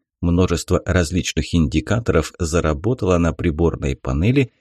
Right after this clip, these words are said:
сообщая о прекращении термальной обработки и подачи хладагента. Весь капитанский мостик на несколько минут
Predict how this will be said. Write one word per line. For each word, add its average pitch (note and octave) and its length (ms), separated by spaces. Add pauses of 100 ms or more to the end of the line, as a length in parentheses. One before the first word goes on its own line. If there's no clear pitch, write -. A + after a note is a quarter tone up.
(160)
сообщая D#2+ 880
о D3 160
прекращении C3 880
термальной G2 680
обработки D#2+ 760
и B2+ 240
подачи F#2+ 680
хладагента. E2+ 1000 (520)
Весь F#2 340
капитанский D2+ 640
мостик C3+ 520
на A2+ 140
несколько G#2 500
минут D2 400